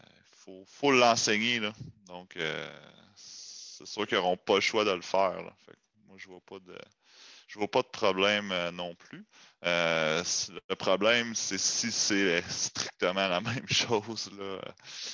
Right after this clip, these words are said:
Là, c'est, c'est très gênant, par contre. Oui, euh, Micheline ?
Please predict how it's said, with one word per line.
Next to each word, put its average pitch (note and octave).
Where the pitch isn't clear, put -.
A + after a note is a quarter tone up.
Là, F#2+
c'est, F#2
c'est -
très F2
gênant, F2+
par -
contre. -
Oui, F#3+
euh, G#2+
Micheline ? F3